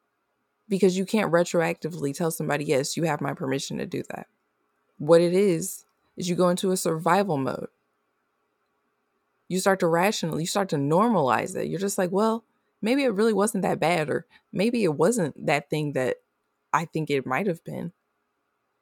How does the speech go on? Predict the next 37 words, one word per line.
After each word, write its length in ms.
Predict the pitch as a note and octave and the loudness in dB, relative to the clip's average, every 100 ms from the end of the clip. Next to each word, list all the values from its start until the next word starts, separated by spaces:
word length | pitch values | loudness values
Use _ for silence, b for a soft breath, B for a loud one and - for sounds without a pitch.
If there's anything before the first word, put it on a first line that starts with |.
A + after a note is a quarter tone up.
| _ _ _ _ _ _ _ _ _ - | _ _ _ _ _ _ _ _ _ -2
There's 180 | F#3+ G#3+ | 0 4
no 120 | G#3 | 4
way 200 | A3 A#3+ | 6 4
that 160 | D#3+ | 4
he 120 | E3 D#3 | 2 0
could 160 | F3+ | 0
have 120 | C#3 | -2
done 260 | - D3 E3 | -2 -2 -2
that 200 | C#3 - | -4 -8
to 120 | - | -8
me. 300 | G#2+ A2+ E3+ - _ _ _ - | -8 -6 -8 -10 _ _ _ -2
Why 180 | D#3 F#3 | 2 4
would 120 | G3 | 4
he 100 | G#3+ | 2
do 160 | A#3+ | 2
that 200 | B3 C#3 - | 2 0 -2
to 80 | |
me? 140 | B2 A2 | -8 -6
He 120 | C3 | -4
tells 260 | D3+ D3 F3+ | -2 -2 -2
me 80 | E3+ | -2
that 160 | F#3+ | -2
he 120 | G3+ | -2
loves 380 | G#3 A3 B3 G3 | -2 0 -2 -6
me." 200 | - - _ _ _ _ _ _ _ _ _ _ _ _ _ _ _ _ _ _ - | -12 -16 _ _ _ _ _ _ _ _ _ _ _ _ _ _ _ _ _ _ -2
Nobody 400 | E3+ F#3+ G3+ F#3+ | 0 4 4 4
that 180 | E3 | 2
loves 320 | C#3+ D3 D#3+ F3 | 2 2 0 -4
you 140 | C3+ | -4
will 160 | C3 - | -2 0
ever, 500 | D3 D3 B2+ G#2 - _ | 0 -2 -2 -2 -6 _
ever 440 | - D3+ C3+ G#2+ G#2+ | -2 -2 0 -4 -2
violate 600 | - C3+ C3 A#2 - - | -2 0 0 -4 -8 -6
you 120 | C3+ | -6
in 100 | C3 | -4
that 160 | C3 - | -8 -8
way. 280 | - F3 | -10 -12